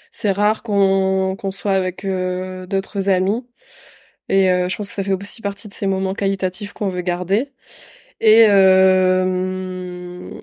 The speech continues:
mais après, c-, ça arrive des fois et ça se passe très bien. Euh, voilà, c'est, c'est aussi un plaisir de partager ça avec elle.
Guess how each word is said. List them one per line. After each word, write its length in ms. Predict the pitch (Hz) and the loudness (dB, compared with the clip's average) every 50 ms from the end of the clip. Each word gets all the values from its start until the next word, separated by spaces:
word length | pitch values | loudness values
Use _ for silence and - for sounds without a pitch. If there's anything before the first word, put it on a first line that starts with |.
| - | -6
mais 80 | - 180 | -4 -4
après, 300 | 165 - 208 202 196 196 | -4 -2 -2 -2 -2 -2
c-, 180 | - - - - | -4 -8 -12 -12
ça 200 | - - 208 180 | -4 0 2 2
arrive 200 | 180 185 190 175 | 2 2 0 0
des 140 | 180 185 175 | 0 0 0
fois 220 | - 208 202 202 | 0 0 0 0
et 20 | 196 | 0
ça 100 | 196 175 | -2 -4
se 80 | - | -6
passe 180 | - 165 175 - | -6 -8 -8 -8
très 220 | - - - 175 165 | -10 -6 -6 -6 -4
bien. 420 | 165 170 180 196 214 220 226 220 202 | -2 -2 -2 0 0 -2 -2 -2 -2
Euh, 160 | 180 170 165 | -4 -4 -6
voilà, 220 | 165 165 175 185 196 | -6 -6 -6 -8 -8
c'est, 340 | - - 180 170 170 170 | -8 -8 -8 -8 -8 -10
c'est 160 | 170 - - 185 | -10 -12 -14 -14
aussi 160 | 175 - 196 | -10 -6 -6
un 80 | 180 | -6
plaisir 300 | 180 - 190 175 202 196 | -4 -4 -4 0 0 0
de 100 | 196 190 | 0 0
partager 380 | 180 175 180 - - 180 170 175 | -4 -6 -6 -6 -6 -6 -6 -6
ça 180 | 165 - 196 180 | -6 -6 -6 -4
avec 260 | 175 170 165 - 196 | -4 -4 -4 -4 -4
elle. 200 | 196 220 247 | -6 -6 -6